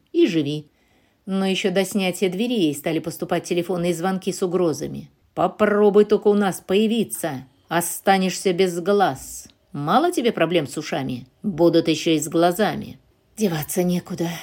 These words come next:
Решилась Олеся еще раз поговорить с родней по-доброму и объяснить им, что ей некуда идти. Но еле ноги оттуда унесла.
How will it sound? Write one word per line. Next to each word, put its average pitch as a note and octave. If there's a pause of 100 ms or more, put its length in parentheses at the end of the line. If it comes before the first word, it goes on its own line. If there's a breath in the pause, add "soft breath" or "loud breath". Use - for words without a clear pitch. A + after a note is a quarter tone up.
(120)
Решилась G#3+
Олеся A3
еще A3+
раз A3
поговорить G#3+
с -
родней G3+
по-доброму F#3
и G3+
объяснить A#3+
им, G#3
что A#3
ей A#3
некуда C4+
идти. C4+ (240)
Но D3+
еле G3
ноги G#3
оттуда C#3
унесла. C#3+